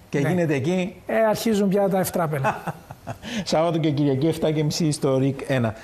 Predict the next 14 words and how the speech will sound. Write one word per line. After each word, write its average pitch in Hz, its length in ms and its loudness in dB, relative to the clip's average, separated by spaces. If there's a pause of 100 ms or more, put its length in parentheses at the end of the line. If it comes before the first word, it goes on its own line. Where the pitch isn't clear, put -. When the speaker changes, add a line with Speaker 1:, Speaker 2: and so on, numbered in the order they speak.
(120)
Speaker 1:
Στο - 160 -2
φωτογραφικό 160 500 2
υλικό, 151 260 0
αν 127 100 -2
έχετε 127 220 -4
την 120 80 -2
καλοσύνη. 147 460 -2 (1200)
Και 143 520 2 (240)
βλέπουμε 160 340 0
και 160 160 0
την 156 240 0
αφίσα 147 480 0
τη 147 80 -2
διαφημιστική. 139 840 0